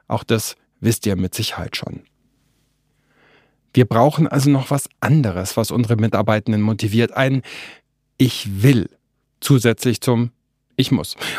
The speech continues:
Und über genau das wollen wir heute reden. Dieses Ich will liegt am anderen Ende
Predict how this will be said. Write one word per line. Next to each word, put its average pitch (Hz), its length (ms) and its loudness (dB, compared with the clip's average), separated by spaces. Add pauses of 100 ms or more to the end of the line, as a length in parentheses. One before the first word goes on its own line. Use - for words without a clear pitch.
Und 135 160 2
über 143 160 4
genau 147 260 2
das 180 220 0
wollen 151 180 0
wir 135 100 -2
heute 139 240 -4
reden. 120 200 -2
Dieses 127 340 -2 (240)
Ich 110 400 -4
will 120 400 0 (360)
liegt 143 160 -2
am 131 200 2
anderen 160 440 0
Ende 147 460 0